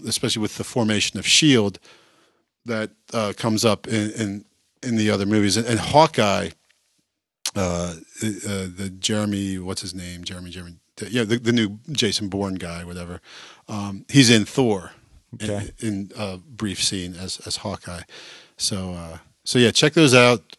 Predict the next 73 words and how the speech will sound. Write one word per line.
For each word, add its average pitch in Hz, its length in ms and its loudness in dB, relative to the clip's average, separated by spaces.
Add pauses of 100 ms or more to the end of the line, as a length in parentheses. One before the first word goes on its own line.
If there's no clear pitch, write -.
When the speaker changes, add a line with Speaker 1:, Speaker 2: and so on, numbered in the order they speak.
Speaker 1:
before - 260 -4
the 104 120 0
Avengers, 92 400 -6
and 95 120 -6
then 92 180 -6
you'll 95 160 -8
be, 90 380 -6
you'll 104 100 -10
be 101 80 -6
well 101 560 -4 (380)
suited. - 320 -6
'Cause 160 100 8
I 143 160 8
found, 151 400 6
I 143 80 4
went 147 180 8
to 131 100 4
see - 180 4
it - 20 4
with 107 120 0
my 113 100 2
wife, 104 320 4
and 95 240 -4
I 104 40 -4 (140)
realized 98 340 -4
I 98 60 -6
had 90 140 -6
to 92 120 -14
kind 101 160 -4
of 87 60 -8
explain 92 360 -4
a 90 40 -10
lot 87 140 -12
of - 40 -8
stuff - 300 -8
to - 140 -12
her 92 180 -12
as 98 160 -8
it 95 80 -6
was 80 280 -8 (480)
going 98 280 -2
on. 90 300 -8
Like, 110 180 0
Speaker 2:
That's - 140 -6
Speaker 1:
uh, - 20 -2
Speaker 2:
usually 101 340 0
not 104 260 -2 (260)
Speaker 1:
yeah. 101 80 -10
Speaker 2:
good. 107 280 0 (280)
Speaker 1:
Yeah, 117 320 6 (100)
yeah, 120 180 -4
'cause 139 240 0
you 151 100 -2
wanna 147 160 6
watch 135 180 4
the 135 60 0
movie, 143 180 4
then 104 80 -2
you're 98 80 -4
like, - 100 -12
"Oh, 147 300 6
he, 117 240 0
here's 110 300 -4
this 113 160 -4
guy, 107 260 -4
you 98 460 -8
know, 95 60 -8
he 98 140 -6
did 95 200 -2
this 95 160 -2
before 98 400 -6
in 92 100 -8
the, 92 80 -12